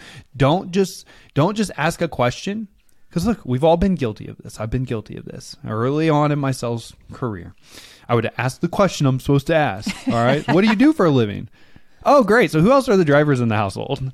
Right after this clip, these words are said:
Like, and just move on. Let's just move on. Let's just view this person as another task. Let's just view this person as just, eh, whatever. I'm just trying to get done. I'm just trying to get the sell. No, no, no, no, no.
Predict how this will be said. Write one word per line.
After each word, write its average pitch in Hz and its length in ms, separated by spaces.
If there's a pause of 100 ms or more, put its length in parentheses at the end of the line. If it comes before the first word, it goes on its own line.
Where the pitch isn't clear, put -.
(140)
Like, 151 220
and 160 140
just 139 160
move 147 320
on. 104 240
Let's 131 160
just 113 160
move 156 340
on. 196 260
Let's 143 160
just 117 200
view 143 240
this 208 160
person 185 360
as 143 140
another 135 400
task. 139 640
Let's 117 180
just 143 140
view 135 200
this 180 160
person 165 320
as 143 180
just, 127 260
eh, 127 220 (220)
whatever. 120 400
I'm 110 100
just 117 160
trying 127 140
to 127 80
get 127 160
done. 120 160
I'm 117 60
just 113 120
trying 117 160
to 117 80
get 120 140
the 135 80
sell. 117 480 (880)
No, 123 720
no, 104 200
no, 123 280
no, 139 240
no. 120 540